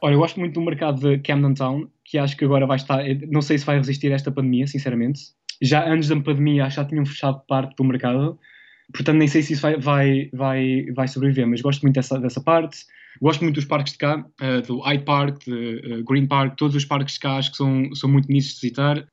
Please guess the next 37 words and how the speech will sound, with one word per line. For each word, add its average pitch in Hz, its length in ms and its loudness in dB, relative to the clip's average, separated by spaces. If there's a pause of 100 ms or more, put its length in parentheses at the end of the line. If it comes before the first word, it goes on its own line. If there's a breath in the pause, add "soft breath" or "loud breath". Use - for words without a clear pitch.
Há 156 140 4
museus 151 300 4
bastante 139 300 0
interessantes 135 360 0
aqui, 175 340 0
o 143 60 4
Museu 135 240 4
de 127 60 0
História 135 280 -2
Natural 127 400 -2
é 123 60 -6
fantástico, 151 800 -4 (580 soft breath)
eh, 127 240 -2
temos 135 360 4
também 143 180 6
o - 20 6
Museu 135 200 2
da 123 80 -4
Ciência. 156 640 0 (520 loud breath)
Mas 147 120 6
uma 175 140 4
das 170 120 2
coisas 165 200 0
que 165 60 -2
eu 156 60 0
mos-, 165 380 -6
gosto 151 240 -6
mais 156 120 -2
de 147 60 -12
fazer 143 180 2
em 139 40 4
Londres 147 540 0
não 156 160 2
é 160 60 2
tanto 151 400 0 (220)
ir 143 280 0
para 131 640 0